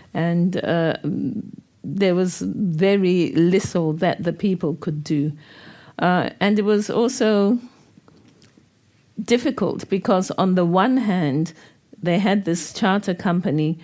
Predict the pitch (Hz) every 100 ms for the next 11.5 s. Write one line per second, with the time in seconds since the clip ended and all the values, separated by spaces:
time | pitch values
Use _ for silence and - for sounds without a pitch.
0 | - - _ 185 180 196 190 170 170 175
1 | 170 175 214 156 165 185 160 151 165 -
2 | 147 - - 170 139 143 - - - -
3 | - 170 180 190 180 175 190 262 233 -
4 | 214 196 180 170 175 175 180 175 175 -
5 | 170 180 - - - 190 226 196 190 190
6 | 202 196 190 202 - 208 180 196 196 165
7 | 160 156 170 180 170 202 196 175 - 170
8 | 165 202 170 180 - - 185 - 175 175
9 | 160 156 - - 190 - 82 - _ _
10 | - - _ _ 185 190 185 185 - 214
11 | - - 190 - -